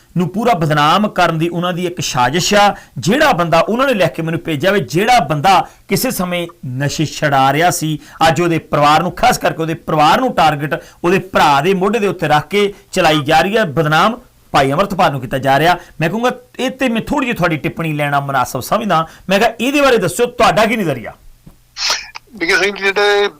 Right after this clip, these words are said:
Speaker 2: ਜਿਵੇਂ ਕੱਲ੍ਹ ਮੈਂ ਵੀ ਦੇਖ ਲਿਆ ਸੀਗਾ ਆਪਣੇ ਜਿਹੜਾ WhatsApp ਦੇ ਉੱਤੇ ਦੇਖ ਲਿਆ ਸੀਗਾ,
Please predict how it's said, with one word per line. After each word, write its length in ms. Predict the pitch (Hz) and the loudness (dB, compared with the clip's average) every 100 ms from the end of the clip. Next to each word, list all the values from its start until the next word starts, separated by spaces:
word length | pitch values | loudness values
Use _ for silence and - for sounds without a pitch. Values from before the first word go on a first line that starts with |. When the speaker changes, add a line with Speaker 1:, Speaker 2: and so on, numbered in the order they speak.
| 202 | -14
Speaker 2:
ਜਿਵੇਂ 220 | 151 165 | -4 -4
ਕੱਲ੍ਹ 300 | 165 170 202 | 0 0 0
ਮੈਂ 160 | 165 160 | -2 -2
ਵੀ 140 | 208 | -2
ਦੇਖ 240 | 185 131 127 | -4 -4 -2
ਲਿਆ 100 | 123 | -2
ਸੀਗਾ 460 | 127 117 120 143 - | -2 0 2 0 -2
ਆਪਣੇ 600 | - 135 131 127 117 110 110 _ - - - _ | -6 -8 -4 -2 -2 -6 -10 _ -20 -20 -20 _
ਜਿਹੜਾ 460 | 135 131 127 120 123 | -4 0 2 2 0
WhatsApp 300 | 120 127 127 | -2 -4 -6
ਦੇ 140 | - | -8
ਉੱਤੇ 180 | 110 123 | -10 -10
ਦੇਖ 280 | 117 107 110 | -6 -8 -6
ਲਿਆ 100 | 113 | -8
ਸੀਗਾ, 380 | - 104 143 | -8 -6 -6